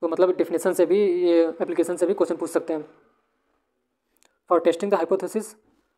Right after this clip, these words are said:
about the ratios for various classes, तो various classes का अगर हमें रेशियो निकालना है, अ,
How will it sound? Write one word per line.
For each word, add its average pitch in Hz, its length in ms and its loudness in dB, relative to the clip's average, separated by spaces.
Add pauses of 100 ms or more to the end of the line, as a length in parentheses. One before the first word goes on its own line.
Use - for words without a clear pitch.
(400)
about 175 280 4
the 185 100 6
ratios 185 300 0 (300)
for 180 140 4 (400)
various 170 240 0
classes, 165 340 -2
तो 175 60 -4
various 170 220 4
classes 185 300 -2
का 185 100 2
अगर 175 140 2
हमें 180 140 0
रेशियो 175 280 0
निकालना 170 280 0
है, 196 160 0 (1500)
अ, 160 240 -2